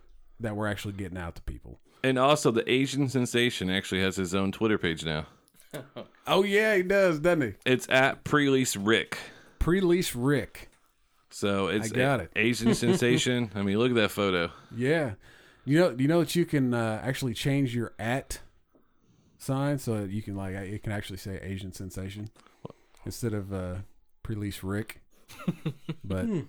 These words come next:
Speaker 1: anyway. Um, but I'm also on there myself. Uh, it's, uh, at, uh, smugcast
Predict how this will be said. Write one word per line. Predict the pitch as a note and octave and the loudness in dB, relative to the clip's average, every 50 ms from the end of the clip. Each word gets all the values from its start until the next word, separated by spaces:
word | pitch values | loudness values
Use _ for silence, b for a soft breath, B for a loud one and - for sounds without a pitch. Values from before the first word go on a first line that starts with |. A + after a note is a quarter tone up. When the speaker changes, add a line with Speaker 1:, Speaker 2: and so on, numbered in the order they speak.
| - - | -10 -10
Speaker 1:
anyway. | G#2+ G2 G2 F#2 F2+ F#2 F#2+ - B B B B B B B B B B B B B B B B B B2+ | -8 -6 -6 -6 -6 -6 -8 -8 B B B B B B B B B B B B B B B B B -2
Um, | B2+ C#3 C3+ C#3 C#3 B2 | 0 0 0 0 0 0
but | D3+ D#3 | 0 2
I'm | D#3+ F3+ F#3+ F3+ | 2 4 4 4
also | F3 F3+ F3+ - G3 F#3+ F3+ | 4 4 4 4 4 4 4
on | E3+ E3+ E3+ | 4 4 4
there | F3 E3+ E3 | 2 2 2
myself. | D#3+ D3 C#3 - - F3 E3+ F3 F3+ F#3 F3+ - - - - - | 2 2 0 0 2 2 4 4 4 2 0 -2 -8 -12 -12 -8
Uh, | - C3 B2+ B2+ B2 B2 B2 | -4 -2 0 0 0 0 0
it's, | A#2+ - - - | -2 -2 -2 -2
uh, | C#3 C3 B2 A#2+ A#2+ A#2 A2 A2+ A#2 - _ - | 0 0 0 0 0 -2 -4 -6 -10 -10 _ 0
at, | D3 D3+ D#3 C#3 - _ - | 2 2 2 0 -4 _ -6
uh, | B2 A#2+ A2+ A2 | -4 -4 -4 -4
smugcast | G#2+ - - - - C#3+ C#3 C#3+ C#3+ B2+ - D#3+ D3+ D3 C#3+ D3 C#3+ C3+ - - - - - | -2 -4 -4 -2 0 2 2 2 0 0 0 0 2 2 2 2 0 0 -2 -6 -8 -10 -14